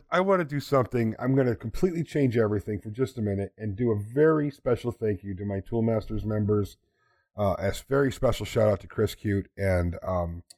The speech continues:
Jason McGinn, who last night surprised me. They wanted to do a, a, a live hangout on YouTube, you know, a Google Hangout on YouTube.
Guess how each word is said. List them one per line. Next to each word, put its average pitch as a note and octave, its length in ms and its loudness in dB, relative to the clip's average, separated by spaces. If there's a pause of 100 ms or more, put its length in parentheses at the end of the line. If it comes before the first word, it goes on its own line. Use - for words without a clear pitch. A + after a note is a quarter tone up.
(360)
Jason A2+ 320 2
McGinn, F#2 460 0
who G#2 100 -2
last G2+ 340 0
night G#2+ 280 0
surprised G2 560 0
me. F#2 180 -2
They F#2 140 -2
wanted G#2 340 -2
to F2+ 80 -8
do F#2+ 240 -4
a, F2+ 140 -2
a, F2 260 -12 (360)
a G2 40 -16
live F#2 300 -2
hangout G#2+ 460 2
on F#2+ 240 -6
YouTube, G#2 520 -4
you F#2+ 60 -6
know, F2+ 180 -4
a F2 40 -8
Google G2+ 280 -4
Hangout G2 300 0
on G2 120 -2
YouTube. F#2+ 420 -6